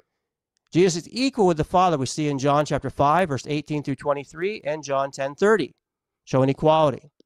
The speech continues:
We see that Jesus came to reveal who the Father is, John one eighteen, John fourteen, verses one through twelve, showing distinction of persons, and he also came to reveal the Father. Jesus is the image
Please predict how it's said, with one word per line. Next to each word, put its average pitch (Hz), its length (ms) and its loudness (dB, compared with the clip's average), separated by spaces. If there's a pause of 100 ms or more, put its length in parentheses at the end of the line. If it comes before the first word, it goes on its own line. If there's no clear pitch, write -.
(440)
We 143 80 0
see 190 240 0
that 165 180 -2
Jesus 185 240 0
came 185 260 2
to 180 120 0
reveal 180 680 4
who 156 180 2
the 131 100 2
Father 120 400 2
is, 165 220 0
John 135 320 0
one 135 160 -2
eighteen, 160 560 -10 (480)
John 139 240 2
fourteen, 147 400 0
verses 131 320 -4
one 127 200 -2
through 151 140 -4
twelve, 180 420 2
showing 147 220 0
distinction 147 460 -6
of - 80 -6
persons, 190 420 0 (300)
and 135 100 -4
he 139 60 2
also 139 200 0
came 135 220 -2
to 135 80 -4
reveal 120 260 -2
the 120 60 -4
Father. 165 460 2 (1200)
Jesus 185 240 4
is 190 140 2
the 170 180 -6 (100)
image 262 600 2